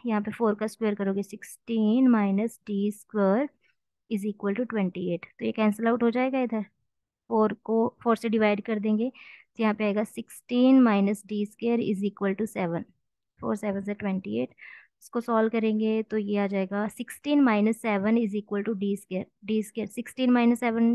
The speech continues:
नाइन होता है, डी स्क्वायर is equal to nine, तो डी की वैल्यू कितनी आ जाएगी? प्लस माइनस थ्री। तो option C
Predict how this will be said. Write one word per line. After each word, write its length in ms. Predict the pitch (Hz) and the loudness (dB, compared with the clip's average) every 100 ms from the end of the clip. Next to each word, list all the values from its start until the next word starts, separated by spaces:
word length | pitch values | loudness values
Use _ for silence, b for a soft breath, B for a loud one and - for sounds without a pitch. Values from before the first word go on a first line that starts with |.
| 240 | 0
नाइन 280 | 208 202 233 | 0 0 0
होता 260 | 240 - | -2 -4
है, 100 | 214 202 B B B 214 | -8 -8 B B B -6
डी 260 | 233 233 | 0 0
स्क्वायर 300 | 233 - 269 | 0 0 2
is 140 | 262 233 | 4 2
equal 280 | 240 233 226 | 0 0 0
to 80 | 226 | 0
nine, 220 | 202 202 | 0 0
तो 60 | 202 | -2
डी 160 | 220 | -2
की 140 | 214 220 | -2 -4
वैल्यू 240 | 214 208 | -2 -2
कितनी 260 | 208 220 214 | -4 -2 -2
आ 40 | |
जाएगी? 260 | 196 202 240 | -2 -4 -4
प्लस 360 | - 220 220 214 | -2 -2 -2 -2
माइनस 420 | 185 180 196 - - | 0 0 -2 -6 -6
थ्री। 420 | 240 214 180 170 _ _ _ _ _ _ - | -4 -2 -4 -10 _ _ _ _ _ _ -10
तो 380 | 98 95 95 - | -4 -4 -4 -4
option 300 | 208 - 233 | -4 -2 -6
C 200 | 208 - | -8 -10